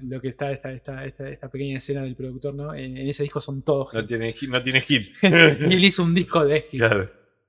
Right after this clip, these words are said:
Speaker 1: Eh, después, bueno, vino Circo Beat, que también tiene un montón de temas muy conocidos. Eh,
Speaker 2: ¿Querés hits? Te voy a dar hits.
Speaker 1: te voy a dar hits.
Speaker 2: No, no.
Speaker 1: Eh,
Speaker 2: Si la vemos, prendo. La, la, la, la vemos.
Speaker 1: Sí,
Speaker 2: La,
Speaker 1: sí,
Speaker 2: la, la
Speaker 1: sí.
Speaker 2: ponemos en el
Speaker 1: Yo
Speaker 2: stream.
Speaker 1: creo que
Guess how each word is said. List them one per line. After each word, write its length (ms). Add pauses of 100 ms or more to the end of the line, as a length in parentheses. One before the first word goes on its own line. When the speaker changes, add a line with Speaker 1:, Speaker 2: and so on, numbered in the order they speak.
(120)
Speaker 1:
Eh, 580
después, 200
bueno, 160
vino 160
Circo 300
Beat, 180
que 120
también 220
tiene 120
un 60
montón 200
de 60
temas 420
muy 100
conocidos. 460 (500)
Eh, 200
Speaker 2:
¿Querés 340
hits? 320
Te 80
voy 80
a 60
dar 180
hits. 200
Speaker 1:
te 60
voy 60
a 60
dar 80
hits. 60
Speaker 2:
No, 260
no. 300 (160)
Speaker 1:
Eh, 1000 (420)
Speaker 2:
Si 120
la 100
vemos, 180
prendo. 360
La, 340
la, 140
la, 320
la 160
vemos. 280
Speaker 1:
Sí, 120
Speaker 2:
La, 240
Speaker 1:
sí, 20
Speaker 2:
la, 220
la 80
Speaker 1:
sí. 60
Speaker 2:
ponemos 260
en 80
el 80
Speaker 1:
Yo 160
Speaker 2:
stream. 40
Speaker 1:
creo 140
que 460